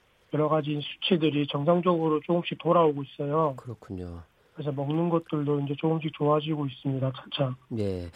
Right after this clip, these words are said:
Speaker 2: 이 덕구라는 이름에도 약간 사연이 있다고 들었는데 이게 안타까운 마음들이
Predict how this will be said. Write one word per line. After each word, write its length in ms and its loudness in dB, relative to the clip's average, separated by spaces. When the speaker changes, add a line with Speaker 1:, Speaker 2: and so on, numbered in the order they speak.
Speaker 2:
이 160 -2
덕구라는 800 4
이름에도 640 2
약간 340 -2
사연이 500 -2
있다고 400 0
들었는데 840 -2
이게 340 -2
안타까운 680 0
마음들이 760 2